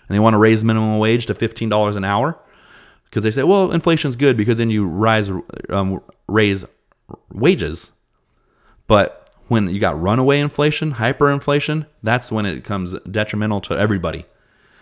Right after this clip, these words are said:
It's a hidden tax on the people, and the dollar just keeps devaluating and devaluating and devaluating. And it's, you know, pretty sad to see, but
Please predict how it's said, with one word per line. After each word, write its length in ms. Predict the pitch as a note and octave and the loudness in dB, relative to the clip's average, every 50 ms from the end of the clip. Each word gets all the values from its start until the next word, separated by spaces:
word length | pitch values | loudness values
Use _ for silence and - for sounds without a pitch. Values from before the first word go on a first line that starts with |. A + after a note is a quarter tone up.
| _ - | _ -8
It's 180 | G#2+ G#2+ - | -8 -6 -4
a 140 | G#2 E2+ - - _ | -4 -4 -4 -8 _
hidden 340 | - - D3+ C3 C#3 C3+ B2+ | -6 0 2 2 2 2 0
tax 460 | A#2+ - B2 A2+ A2 G#2 - - - - | -4 -2 -2 0 0 -2 -4 -8 -12 -6
on 200 | - G2+ G2 F#2 | -4 -2 -2 -2
the 80 | E2 - | -4 -6
people, 480 | - B2+ B2 B2 - C#3+ D3 - - _ _ _ _ _ - - - - | -4 -6 -4 -2 -2 -2 -2 -4 -8 _ _ _ _ _ -20 -20 -10 -4
and 140 | G2+ G#2 | -2 -2
the 60 | G#2 G2 | 0 2
dollar 300 | G#2 G#2 A2 A2 G#2+ G2+ | 4 4 4 4 4 2
just 140 | G2+ F#2+ | 0 -4
keeps 220 | - - G#2 E2+ F2 | -6 -6 -6 -6 -6
devaluating 960 | F2 F2+ E2 D#2+ D#2+ E2+ E2 F2 G2 A2 A2 A#2 A#2 A#2 A#2+ B2 B2+ B2+ G2 | -10 -10 -10 -8 -6 -2 0 0 0 0 0 0 0 0 0 -2 -4 -6 -6
and 100 | F2 E2+ | -8 -8
devaluating 880 | F2 D#2+ D2+ D#2+ F2 F2+ G#2 G2+ G2+ G#2 G#2 G#2 G#2+ G#2+ G#2+ G#2+ G#2+ A2 _ _ _ _ - | -8 -8 -6 -4 -2 -2 -2 -2 -2 -2 -2 0 -2 -2 -2 -4 -4 -6 _ _ _ _ -10
and 100 | F2 E2+ | -8 -6
devaluating. 800 | F2 F2 F2 F2 E2+ E2+ E2+ D#2+ D#2 D#2 D#2 D#2 D#2 D#2 D2+ | -6 -4 -2 0 0 0 0 -2 -2 -4 -4 -4 -6 -8 -6
And 140 | D#2 F2 F#2+ | -6 -4 -4
it's, 260 | F#2+ F2 - - - _ _ _ _ _ _ _ - | -4 -4 -6 -10 -14 _ _ _ _ _ _ _ -6
you 60 | C#3+ | -6
know, 60 | C#3+ | -4
pretty 180 | - F3 D#3 C3+ | -2 0 -2 -2
sad 160 | - - B2+ A#2 | 0 -2 -2 -2
to 60 | A2 | -4
see, 200 | - - - D#3 | -4 -4 -4 -2
but 340 | D3 G#2 F#2+ - - _ | -2 -2 -4 -4 -8 _